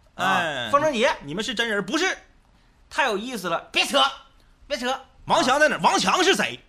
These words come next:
Speaker 2: 对，大家现在开始问问题啊！
Speaker 1: 啊？
Speaker 2: 来，开始问问题。
Speaker 1: 王强是谁？
Speaker 2: 我是黑粉儿，对不？不对。
Speaker 1: 你不是黑粉儿。
Speaker 2: 你不是黑粉儿。
Speaker 1: 你不是黑粉儿。
Speaker 2: 呃，我记-，
Speaker 1: 黑粉儿。
Speaker 2: 我记住你的I D，你不是。
Speaker 1: 哎。
Speaker 2: 嗯。我是长春的，你爱咋哪？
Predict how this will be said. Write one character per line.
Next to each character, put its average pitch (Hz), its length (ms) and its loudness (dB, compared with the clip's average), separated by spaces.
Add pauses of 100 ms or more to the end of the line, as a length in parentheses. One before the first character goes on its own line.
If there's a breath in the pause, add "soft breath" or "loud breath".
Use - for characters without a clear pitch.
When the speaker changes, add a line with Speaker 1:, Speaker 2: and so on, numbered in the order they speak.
(160)
Speaker 2:
对， 254 140 -2
大 302 220 -2
家 277 120 0
现 302 140 -4
在 330 80 2
开 311 160 4
始 202 80 -2
问 220 120 2
问 370 120 4
题 165 300 -4
啊！ 208 100 2 (100)
Speaker 1:
啊？ 220 200 -2
Speaker 2:
来， 220 100 2
开 214 140 -6
始 214 60 -4
问 220 140 -2
问 - 0 -
题。 - 60 2
Speaker 1:
王 285 100 2
强 240 160 2
是 277 120 -2
谁？ 127 200 -4 (200 loud breath)
Speaker 2:
我 185 200 4
是 247 320 -4
黑 302 200 -2
粉 196 120 -2
儿， 117 60 -10
对 226 160 -2
不？ 139 300 -8 (240)
不 190 120 -2
对。 330 200 6
Speaker 1:
你 196 180 2
不 208 100 2
是 302 120 4
黑 202 160 2
粉 160 100 0
儿。 120 60 -4
Speaker 2:
你 185 100 -2
不 190 100 -2
是 202 80 0
黑 185 160 -4
粉 131 80 -4
儿。 143 40 -2
Speaker 1:
你 147 80 -2
不 185 100 -2
是 262 60 2
黑 170 160 0
粉 139 100 -4
儿。 - 100 -14
Speaker 2:
呃， 165 300 -2
我 165 80 -2
记-， 320 80 2
Speaker 1:
黑 320 60 0
粉 214 100 -4
儿。 - 60 -12 (220 soft breath)
Speaker 2:
我 185 100 -4
记 320 160 -6
住 208 120 -2
你 139 120 -8
的 - 80 -6
I 170 160 -4
D， 160 160 -14
你 127 100 -12
不 113 100 -14
是。 - 120 -12 (420)
Speaker 1:
哎。 113 400 -8
Speaker 2:
嗯。 - 100 -16 (680 soft breath)
我 139 120 -4
是 220 300 -6
长 180 240 -6
春 170 180 -8
的， 170 120 -14
你 98 80 -14
爱 320 180 2
咋 302 80 2
哪？ - 180 -2